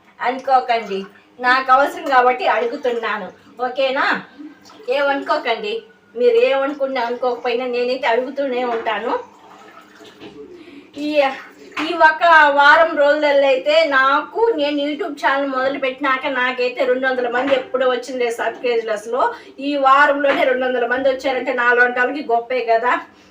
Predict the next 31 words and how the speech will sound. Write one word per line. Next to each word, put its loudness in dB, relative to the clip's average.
మీలాంటి 0
సపోర్ట్ -2
నాకు -4
ఇంకా -6
కావాలి. 2
కానీ 2
మనకు -4
ఒక -2
చెప్పని -2
మర్చిపోయి, -2
మీకైతే 2
ఒక 6
చెప్పని -2
మర్చిపోయాను 0
అనమాట. 0
నాకు 2
ఈరోజు 0
ఏం 0
లేదు, -2
మా 2
ఊరు -2
వీడియో 4
ఇంట్లో 0
పని -4
చేసుకునేది. -2
వాళ్ళ 2
డాడీ 2
అబ్బోడు 2
అయితే -2
కొట్లాడుకుంటున్నారు 0
ఊరికే. -2